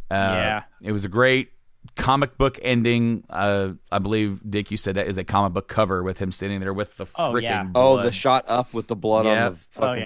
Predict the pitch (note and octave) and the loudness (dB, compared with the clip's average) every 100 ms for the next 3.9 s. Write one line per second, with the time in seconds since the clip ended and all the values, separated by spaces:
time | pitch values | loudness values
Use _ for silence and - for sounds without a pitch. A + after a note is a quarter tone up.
0 | G2+ G#2 A2 G#2 G2+ A2+ B2+ A2+ A#2 A2 | -10 -6 -2 0 2 2 2 2 0 0
1 | A2 G#2+ F#2 A2 G#2+ F#2 - A2 A2 - | -8 -8 -2 2 4 2 0 -2 -2 -2
2 | F#2 F2 E2 G#2 G#2+ F#2 E2+ E2 - - | -2 -2 -2 -2 0 -2 -4 -6 -14 -20
3 | - - - - - F2 E2 - - | -20 -20 -20 -20 -8 -6 -6 -10 -20